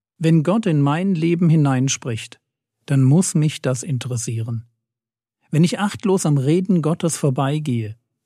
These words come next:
wenn mich weder seine Wunder noch seine Worte interessieren, dann darf ich mich nicht wundern, wenn ich im Gericht auf Menschen treffe, die über meine Dummheit und mein Desinteresse nur den Kopf schütteln und mich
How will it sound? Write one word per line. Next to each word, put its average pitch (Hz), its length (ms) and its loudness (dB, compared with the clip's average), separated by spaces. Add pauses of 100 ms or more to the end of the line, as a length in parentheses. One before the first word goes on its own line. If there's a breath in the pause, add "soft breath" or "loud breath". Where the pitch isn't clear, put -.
(120)
wenn 147 200 2
mich 151 300 0
weder 190 240 0
seine 165 320 2
Wunder 190 340 4
noch 147 160 0
seine 139 340 0
Worte 170 360 -2
interessieren, 156 760 -4 (800)
dann 135 160 2
darf 135 240 0
ich 170 140 -8
mich 139 180 -4
nicht 151 540 2
wundern, 175 440 2
wenn 139 140 0
ich 143 140 -2
im 123 160 -2
Gericht 117 580 0
auf 123 240 -4
Menschen 156 480 0
treffe, 139 440 -6 (520)
die 160 60 0
über 151 220 0
meine 120 240 2
Dummheit 156 640 0 (360)
und 147 300 0
mein 131 220 4
Desinteresse 156 800 -2
nur 147 160 2
den 160 200 0
Kopf - 280 -6
schütteln 160 500 -2 (340)
und 190 280 2
mich 139 340 -2